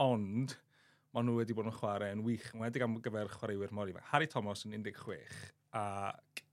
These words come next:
yn pump penwythnos, penwythnos yma. Os ti'n edrych ar y clipiau, ma' fe'n, t'od, showreel bach da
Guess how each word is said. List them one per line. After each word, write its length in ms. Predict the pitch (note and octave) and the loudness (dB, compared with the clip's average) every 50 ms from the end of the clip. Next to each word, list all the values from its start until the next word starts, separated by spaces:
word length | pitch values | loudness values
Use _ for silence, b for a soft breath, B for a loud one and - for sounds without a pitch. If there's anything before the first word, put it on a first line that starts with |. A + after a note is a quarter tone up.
| _ - B2+ | _ -2 0
yn 140 | B2 C3+ C3 | 0 0 0
pump 300 | A#2+ - A#2 G#2+ - - | 0 -2 -6 -6 -6 -8
penwythnos, 560 | - G#2+ F#2 - - - G2+ F#2 F2+ - - - - - _ - | -18 -20 -20 -20 -18 -18 -16 -16 -16 -16 -18 -20 -20 -20 _ -20
penwythnos 320 | A2 G2 F#2 - G2 - G2+ | -20 -20 -18 -18 -14 -10 -10
yma. 220 | F#2 F#2 F2+ F#2 F#2 b b b b b b | -8 -8 -10 -12 -14 b b b b b b
Os 80 | A2 - | -20 -8
ti'n 220 | - B2+ B2 C3 | -2 2 4 4
edrych 180 | C3 - - C3 | 4 4 2 2
ar 80 | A2 | 0
y 60 | A#2+ - | 0 -2
clipiau, 540 | - A2+ - - - F#2+ F2 F2 F2 - - | -4 -6 -6 -6 -12 -14 -10 -10 -12 -10 -8
ma' 140 | G#2+ G#2 G2+ | -6 -6 -4
fe'n, 300 | G#2 G#2 G#2 G#2 G2+ G2+ G#2 G2+ - _ _ _ _ _ - | -2 -2 -2 -2 -2 -4 -6 -10 -12 _ _ _ _ _ -14
t'od, 160 | - F#2 - - - | -12 -12 -12 -16 -10
showreel 480 | - - - C3+ A2+ A2+ A2+ A2 G#2+ | -8 -2 0 0 2 2 0 0 2
bach 220 | G#2+ A#2 A2 - - | 0 0 -2 0 0
da 140 | B2+ A#2+ | 2 2